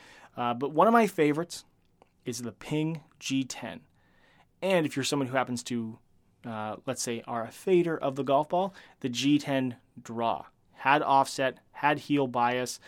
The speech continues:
and it was a really, really easy to hit driver. If you look at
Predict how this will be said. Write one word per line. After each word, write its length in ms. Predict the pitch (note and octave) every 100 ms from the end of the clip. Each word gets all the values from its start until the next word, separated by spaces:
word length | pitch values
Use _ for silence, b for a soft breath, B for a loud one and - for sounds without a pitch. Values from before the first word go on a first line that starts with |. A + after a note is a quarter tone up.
| B B B
and 300 | - C#3 C#3 C3+
it 120 | D3+
was 200 | C#3+ B2+
a 120 | B2+
really, 600 | B2 C3 D#3+ D#3+ D3 B2+
really 640 | B2+ C#3 D#3+ D#3+ D3 A#2+ A#2 -
easy 320 | E3 D3 B2+
to 80 | A#2+
hit 260 | - C3+
driver. 500 | A#2 B2 A#2+ G#2+ D#2 - B B B _
If 120 | C#3
you 160 | C#3+ C3+
look 280 | C#3+ F#3+ F#3 -
at 260 | C#3+ C#3+